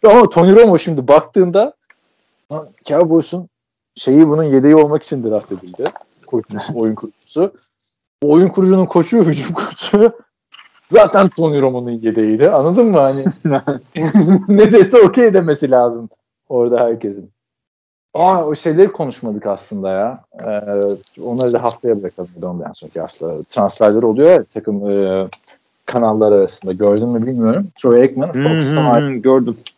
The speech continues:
Speaker 2: Aikman,
Speaker 1: E S P N.
Speaker 2: şeyde, evet, Joe Buck da peşinden gitme ihtimali var.
Speaker 1: Ay umarım gitmez de bir farklılık olur. Ben Joe Buck'ı pek beğenmiyorum açıkçası.
Speaker 2: Hı hı.
Speaker 1: Hadi,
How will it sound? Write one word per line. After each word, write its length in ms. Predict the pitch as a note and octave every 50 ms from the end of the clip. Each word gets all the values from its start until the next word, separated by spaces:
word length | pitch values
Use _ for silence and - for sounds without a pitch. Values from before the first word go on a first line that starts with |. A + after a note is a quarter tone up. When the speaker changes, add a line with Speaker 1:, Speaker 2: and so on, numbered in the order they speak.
| _ _ _ -
Speaker 2:
Aikman, 360 | D3 C3 B2 A#2 A2 D3 B2+
Speaker 1:
E 0 |
S 0 |
P 60 | -
N. 40 | A#2+
Speaker 2:
şeyde, 360 | C#3+ C#3+ C#3+ C3 D3+ D3+ C3+ - - _ _ _ _ _ - - _ -
evet, 300 | C3+ A#2+ A2+ G#2+ G#2 -
Joe 200 | C3 C3+ C3+ B2+
Buck 180 | C#3+ C3+ - -
da 80 | C3+
peşinden 340 | B2 B2 - C#3 C#3 C#3 C3+
gitme 240 | C3 C3 - C#3+ C3
ihtimali 360 | - - - A#2+ A2+ A2+ A2
var. 240 | A2 A2 - - _ _ _ _ _ _ _ _ _ -
Speaker 1:
Ay 240 | A#2+ C3 C#3+ D3+ D#3
umarım 340 | C#3+ C#3 C#3 C3+ C#3 C#3+
gitmez 380 | C#3 D3 - - D3+ D3 C#3 B2
de 60 | C3
bir 60 | A2+
farklılık 520 | G#2 - B2 A#2 A2+ A#2 C3 A#2+ G#2+ - -
olur. 340 | F#2+ F2+ A#2 - - _ _ _ _ _ _ _ _ _ _ _ _ -
Ben 160 | A3 G#3 G#3
Joe 160 | G3 G#3+ G3+ G3
Buck'ı 220 | G3+ G3 - -
pek 220 | - G3 G3 -
beğenmiyorum 440 | G3+ F#2+ F#2+ F2 E2+ D#2+ D2+ D2+ D2+
açıkçası. 540 | D2+ - - - _ - - - - C#3 C#3+ _ _ _ _ _ _ - _ _ _ _ _
Speaker 2:
Hı 60 | - A#2
hı. 40 | - -
Speaker 1:
Hadi, 140 | - A#2